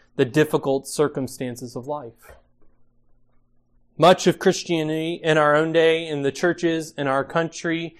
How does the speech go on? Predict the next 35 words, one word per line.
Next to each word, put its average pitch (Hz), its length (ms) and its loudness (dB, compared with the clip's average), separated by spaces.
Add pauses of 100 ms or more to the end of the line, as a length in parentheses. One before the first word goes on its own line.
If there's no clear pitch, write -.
(160)
in 127 100 -4
the 123 60 -4
Christians 170 600 -2
that 147 120 0
we 139 140 -6
see 165 560 -4 (200)
around 143 460 4
us, 156 300 2
in 151 160 -2
our 151 100 4
community, 170 840 0 (160)
are 139 160 4
not 151 380 4
this 160 260 -2
way. 131 360 -2 (220)
How 175 200 4
many 190 640 0
are 156 180 4
those 139 600 4 (180)
that 147 200 2
when 135 160 -2
trials 185 680 4
come, 135 500 0 (180)
when 143 220 -2
difficulties 190 840 2
come, 143 500 0 (180)
when 156 160 2
hardships 190 760 6
come, 156 440 0
when 139 140 -2
persecutions 196 960 0
come, 170 360 0
when 139 140 -2
calamities 196 720 2
come, 165 560 0